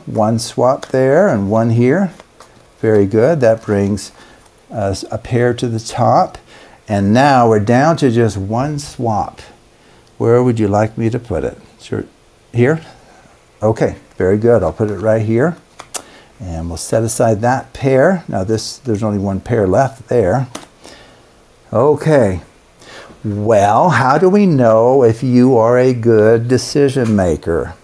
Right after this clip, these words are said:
Okay, I'm really hoping that you used your intuition with those choices and didn't rush to judgment as to how you should allocate those. Well, I have a prediction over here.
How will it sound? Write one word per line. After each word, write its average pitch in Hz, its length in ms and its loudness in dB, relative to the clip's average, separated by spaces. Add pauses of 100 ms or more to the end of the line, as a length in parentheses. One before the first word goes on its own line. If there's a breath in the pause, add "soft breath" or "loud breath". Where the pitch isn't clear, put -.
(120)
Okay, 110 160 -2
I'm 117 300 -2
really 123 260 4
hoping 131 400 0
that 113 100 2
you 107 320 2 (460 loud breath)
used 139 640 2
your 131 160 4
intuition 127 600 0
with 107 180 0
those 104 240 2
choices 120 600 0
and 101 140 -2
didn't 104 380 0
rush 98 640 0
to 95 400 -2 (300)
judgment 110 560 0
as 95 200 -4
to 98 160 2
how 113 220 2
you 101 180 2
should 95 200 -2
allocate 104 520 0
those. 82 400 -6 (840 loud breath)
Well, 107 580 2
I 127 180 2
have 131 360 2
a 120 180 4
prediction 123 600 0
over 92 300 0
here. 80 440 -4